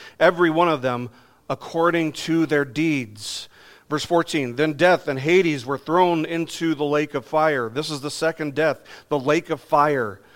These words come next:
"And if anyone's name was not found written in the book of life, he was thrown into the lake of fire."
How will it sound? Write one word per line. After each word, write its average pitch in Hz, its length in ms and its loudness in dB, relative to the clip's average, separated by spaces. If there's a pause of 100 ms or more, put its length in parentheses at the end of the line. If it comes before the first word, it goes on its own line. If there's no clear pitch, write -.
(180)
"And 160 160 0
if - 180 -2
anyone's 160 640 2
name 135 380 -2
was 135 260 -6
not 165 300 4
found 180 460 0
written 165 340 -2
in 175 340 -2
the 156 100 2
book 165 300 2
of 127 180 -6
life, 135 560 0 (240)
he 185 160 0
was 160 200 -2
thrown 156 600 2
into 156 600 -4
the 135 140 -4
lake 135 420 -4
of 139 140 -6
fire." 120 580 -4